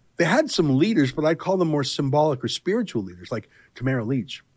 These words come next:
Yes, there were millions of dollars raised to pay for the truckers, but you'll recall very little, if any of it, actually flowed. They were seized by GoFundMe, then seized by the government. And when that wasn't enough, they actually <laughs> seized the bank accounts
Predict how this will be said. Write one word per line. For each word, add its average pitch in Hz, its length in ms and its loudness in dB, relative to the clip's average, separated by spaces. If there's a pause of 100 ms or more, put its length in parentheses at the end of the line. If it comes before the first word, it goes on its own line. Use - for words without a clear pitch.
(1120)
Yes, 160 160 0
there 170 100 4
were 151 120 6
millions 147 400 4
of 123 80 -2
dollars 123 260 2
raised 165 400 0
to - 80 -12
pay 226 180 -2
for 226 120 -4
the 254 80 0
truckers, 131 340 0
but 131 140 -2
you'll 113 120 -4
recall 156 480 2 (360)
very 143 320 4
little, 143 260 4
if 117 100 2
any 196 260 4
of 120 100 2
it, 123 100 0
actually 127 320 -6
flowed. 151 580 2 (360)
They 131 80 4
were 120 100 0
seized 240 540 2
by 127 180 0
GoFundMe, 170 680 2
then 110 200 0
seized 233 420 -2
by 110 140 -4
the 95 100 -10
government. 175 580 2 (180)
And 120 100 -2
when 123 100 2
that 190 160 4
wasn't 143 300 2
enough, 123 240 -2
they 127 100 -2
actually 180 360 -6
<laughs> - 140 -2
seized 254 340 0
the 220 80 2
bank 294 340 2
accounts 226 480 2